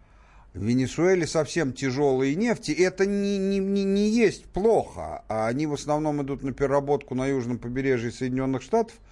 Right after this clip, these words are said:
а, где все заводы и рассчитаны на переработку тяжелой нефти. Там, наоборот, легкую нельзя, почти нельзя принять. <clears throat> Но проблема заключается в том, что она у них дорогая в себестоимости.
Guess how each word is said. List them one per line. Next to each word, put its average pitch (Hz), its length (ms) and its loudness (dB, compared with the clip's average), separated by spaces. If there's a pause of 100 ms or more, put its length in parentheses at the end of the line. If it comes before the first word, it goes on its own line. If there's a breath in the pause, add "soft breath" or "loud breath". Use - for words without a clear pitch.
(460 soft breath)
а, 110 800 0 (120)
где 120 200 -2
все 147 180 -2
заводы 147 420 0
и 143 40 4
рассчитаны 151 500 -2
на 104 160 0
переработку 110 540 -2
тяжелой 117 400 0
нефти. 98 220 -4
Там, 110 180 -2
наоборот, 117 400 0
легкую 104 420 -2
нельзя, 98 300 -4
почти 110 380 -6
нельзя 98 300 -4
принять. 95 460 -10 (800 soft breath)
<clears throat> 180 360 0
Но 110 240 -6
проблема 165 480 -2
заключается 151 640 -4
в - 60 -16
том, 185 300 0
что 139 580 0 (600 soft breath)
она 143 300 0
у 175 80 0
них 156 200 0
дорогая 156 440 2
в - 60 -12
себестоимости. 120 1040 -6